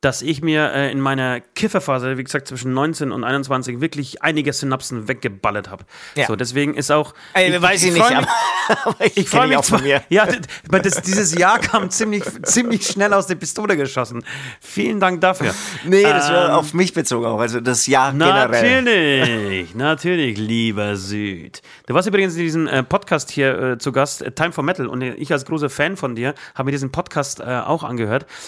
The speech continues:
Speaker 1: Und ist dir aufgefallen, dass dich, ähm, die Moderatoren, ich glaub sogar beide, immer mit „Lieber Süd“ angesprochen haben? Wo ist das
Speaker 2: Hm.
Speaker 1: Problem an diesen Himmelsrichtungen? Warum kann man,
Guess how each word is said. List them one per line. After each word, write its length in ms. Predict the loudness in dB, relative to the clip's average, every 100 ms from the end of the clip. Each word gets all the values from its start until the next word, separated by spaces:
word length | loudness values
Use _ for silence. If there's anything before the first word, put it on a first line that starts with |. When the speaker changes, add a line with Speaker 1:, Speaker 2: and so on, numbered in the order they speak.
| -6
Speaker 1:
Und 100 | -2
ist 160 | -2 -2
dir 100 | -4
aufgefallen, 440 | -4 -6 -4 -4
dass 180 | -6 -6
dich, 280 | -10 -10 -8
ähm, 280 | -6 -6 -10 _ -20 _ _ _ _ _ _ -6
die 280 | -2 0 0
Moderatoren, 680 | 0 0 0 0 0 -2 -8 _
ich 60 | -4
glaub 120 | -4
sogar 180 | 0 -2 2
beide, 440 | 0 2 0 -4 -8 -20 -2
immer 180 | 2 2
mit 160 | 0
„Lieber 400 | -2 -2 2 2
Süd“ 280 | 2 -2 0
angesprochen 540 | -2 -2 -4 -4 -4 -6
haben? 160 | -12 -16 _ _
Wo 160 | -2 0
ist 140 | 0
das 80 | -2
Speaker 2:
Hm. 60 |
Speaker 1:
Problem 280 | -2 -2 -2
an 120 | -2
diesen 260 | -2 -2 -2
Himmelsrichtungen? 520 | -2 -2 -4 -4 -2
Warum 200 | 0 0
kann 120 | -2
man, 80 | -2